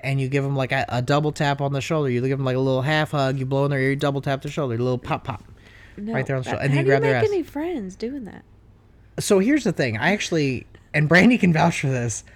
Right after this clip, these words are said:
Speaker 1: I have a million people that think they're my friends, and I have, like, three friends. I have no fucking idea what's going on.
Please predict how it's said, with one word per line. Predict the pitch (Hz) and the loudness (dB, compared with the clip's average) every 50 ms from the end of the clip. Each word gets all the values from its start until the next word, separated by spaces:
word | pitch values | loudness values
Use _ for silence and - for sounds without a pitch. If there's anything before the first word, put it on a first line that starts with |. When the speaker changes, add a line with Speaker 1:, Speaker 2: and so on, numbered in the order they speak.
| - - - - - - | -20 -20 -20 -14 -6 -2
Speaker 1:
I | 156 196 254 | 0 2 2
have | 269 311 302 202 160 147 | 2 4 4 4 4 2
a | 135 135 | 2 2
million | 147 139 143 160 185 214 214 208 180 | 2 2 2 2 2 2 2 2 2
people | - 214 202 175 160 143 | 4 2 2 2 0 -2
that | 135 123 107 - | -2 -4 -2 0
think | 165 180 190 - | 0 0 0 2
they're | - 175 | 2 2
my | 165 160 143 127 | 2 2 0 -2
friends, | - - 156 143 120 110 107 101 - | -2 -2 -2 -2 -2 -2 -4 -4 -4
and | - 131 139 | -2 0 2
I | 160 220 | 2 2
have, | 240 233 226 175 147 127 | 2 2 2 0 0 0
like, | 123 120 110 98 - | -2 -2 -4 -4 -8
three | - - 123 135 151 156 | -10 -6 -2 0 0 0
friends. | - - 135 123 107 107 113 - - - - - - - - | 0 0 -2 -2 -2 -4 -8 -12 -16 -20 -20 -20 -18 -6 0
I | 196 233 | 2 4
have | 214 165 135 | 4 4 2
no | 131 127 127 147 170 175 | 0 2 2 2 2 2
fucking | - - 185 175 - 170 151 | 2 2 0 0 0 0 0
idea | 147 143 139 135 127 113 | 0 0 0 0 0 0
what's | 104 95 - - | 0 -2 -4 -4
going | - 107 98 98 | -4 -2 -2 -2
on. | 101 95 90 80 - | -2 -4 -4 -6 -10